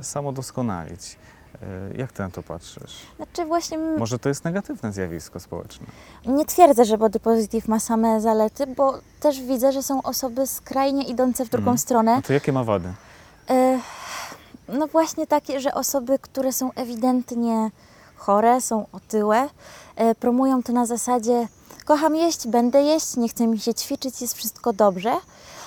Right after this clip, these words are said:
Speaker 2: I gdzieś, e, jednak, e, kontrują to, że zdrowie jest najważniejsze i przekon-, i tak jakby przekonują do tego,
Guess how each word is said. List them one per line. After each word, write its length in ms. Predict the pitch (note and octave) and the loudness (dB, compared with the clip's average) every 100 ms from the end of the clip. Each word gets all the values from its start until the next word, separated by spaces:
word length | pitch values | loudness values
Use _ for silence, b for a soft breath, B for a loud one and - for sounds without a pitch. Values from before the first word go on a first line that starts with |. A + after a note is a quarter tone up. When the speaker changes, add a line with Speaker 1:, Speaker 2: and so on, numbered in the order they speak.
| B | B
Speaker 2:
I 140 | A#3+ B3 | -8 -2
gdzieś, 160 | C#4+ - - B3 | 0 0 -4 -4
e, 580 | C4+ B3+ B3 A#3+ _ C4 | 0 2 2 -2 _ -2
jednak, 360 | C4 C4 C4 | 0 0 0
e, 460 | C4+ - B3 B3+ B3 A3+ B B _ _ - - | -4 -2 0 0 0 -4 B B _ _ -20 -14
kontrują 720 | - C4 - D4 D#4+ D4+ C#4 | -2 0 2 2 4 2 4
to, 180 | D4 | 2
że 220 | C#4 C4+ C4 | 2 0 0
zdrowie 300 | A#3+ C4 C4 | 0 2 2
jest 160 | B3+ | 2
najważniejsze 800 | B3+ A#3+ A#3+ A3+ A#3 C4+ - D#4 | 0 0 0 0 0 -2 0 -2
i 260 | - B3+ B3+ | -2 -6 -8
przekon-, 520 | - - B3+ B3+ B3 - | -8 -8 -4 -4 -4 -6
i 80 | |
tak 260 | B3 B3+ B3 | -10 -10 -8
jakby 180 | B3 A#3 | -10 -10
przekonują 600 | - B3+ B3+ C#4 C#4 B3+ | -12 -6 -4 -2 -2 -4
do 80 | A#3+ | -4
tego, 460 | C4+ C4+ C#4 C#4+ | -4 -2 0 -2